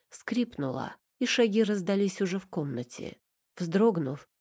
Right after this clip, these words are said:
так, словно прямо рядом со мной раздался выстрел, я рывком обернулась и застыла, точно парализованная. Он тоже замер, как только нашёл меня взглядом. Его брови грозно сошлись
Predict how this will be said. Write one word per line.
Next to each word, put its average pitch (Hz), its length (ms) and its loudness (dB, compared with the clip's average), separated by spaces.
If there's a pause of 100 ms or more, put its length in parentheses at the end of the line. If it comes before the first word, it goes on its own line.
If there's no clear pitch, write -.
(160)
так, 220 160 0
словно 180 440 4
прямо 185 340 2
рядом 185 320 2
со 214 180 -2
мной 190 540 0
раздался 165 640 0
выстрел, 175 580 -2 (340)
я 208 240 0
рывком 175 540 -2 (160)
обернулась 160 800 -2 (460)
и 202 160 2
застыла, 151 800 -2 (180)
точно 143 400 -4
парализованная. 151 1000 -2 (420)
Он 254 180 6
тоже 165 320 0
замер, 151 500 -2 (320)
как - 180 -6
только 226 380 2
нашёл 170 420 0
меня 160 280 2
взглядом. 147 640 -2 (560)
Его 165 320 4
брови 160 560 2 (340)
грозно 202 500 4
сошлись 175 640 -2